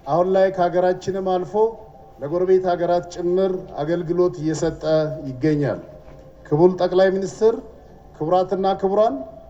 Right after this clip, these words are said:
ትምህርትና ስልጠናም በኢትዮጵያ ፖሊስ ዩኒቨርሲቲ እየተመራ ከፍተኛ ቁጥር ያለውን የ-፣ የ-፣ ወጣት የፖሊስ ኃይልና አመራር ከሁሉም የሀገራችን ክልሎች ተቀብሎ በማብቃት ውጤታማ ስራ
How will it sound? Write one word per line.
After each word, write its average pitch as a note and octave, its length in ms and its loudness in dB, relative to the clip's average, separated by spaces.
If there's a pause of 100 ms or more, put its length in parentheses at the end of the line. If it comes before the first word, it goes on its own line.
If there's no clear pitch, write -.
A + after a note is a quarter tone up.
(200)
ትምህርትና G#3 520 -4 (100)
ስልጠናም G3 560 -2 (500)
በኢትዮጵያ F#3+ 480 0
ፖሊስ G3 320 0
ዩኒቨርሲቲ F#3 500 0
እየተመራ F#3 520 2 (640)
ከፍተኛ G#3 420 -2 (100)
ቁጥር G#3 240 -6
ያለውን G3+ 380 0
የ-፣ F3 240 6
የ-፣ E3+ 220 4 (180)
ወጣት G3 460 0
የፖሊስ G3+ 540 2
ኃይልና F3+ 460 2
አመራር G3 380 2 (480)
ከሁሉም G#3+ 400 2
የሀገራችን G3 720 -2
ክልሎች F#3 500 0 (220)
ተቀብሎ F3 540 -8
በማብቃት F3+ 580 -2 (500)
ውጤታማ F#3+ 520 -2 (100)
ስራ F#3 160 -2